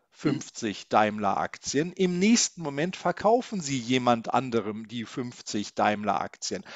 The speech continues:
Einmal zum Geldkurs, einmal zum Briefkurs und die Lücke dazwischen verbleibt beim Market Maker. Davon finanziert der sich und finanziert auch noch die Rückvergütung an den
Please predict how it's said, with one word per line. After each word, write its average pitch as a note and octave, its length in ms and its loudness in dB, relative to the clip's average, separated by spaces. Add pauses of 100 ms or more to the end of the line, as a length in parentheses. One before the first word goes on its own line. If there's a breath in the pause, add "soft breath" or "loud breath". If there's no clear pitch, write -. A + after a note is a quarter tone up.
(260 loud breath)
Einmal A3 340 6
zum F3 180 -6
Geldkurs, C3 600 0
einmal G#2+ 420 0
zum G2 240 -12
Briefkurs F3 720 -2
und G#3+ 300 -4
die G3 80 0
Lücke B2+ 300 0
dazwischen A#2 560 -2
verbleibt G#2+ 760 2 (120)
beim A2 400 4
Market B2+ 460 2
Maker. D3+ 360 8 (360 loud breath)
Davon E3 440 4
finanziert E3 800 4
der G#2 360 6 (100)
sich A2 680 2 (460 loud breath)
und C#4 320 2
finanziert F3 800 0
auch C3+ 220 2
noch B2+ 320 0 (220)
die A#2+ 260 -4 (240 soft breath)
Rückvergütung C#3+ 1080 -4 (140)
an G#3 400 4 (220)
den C#3 320 2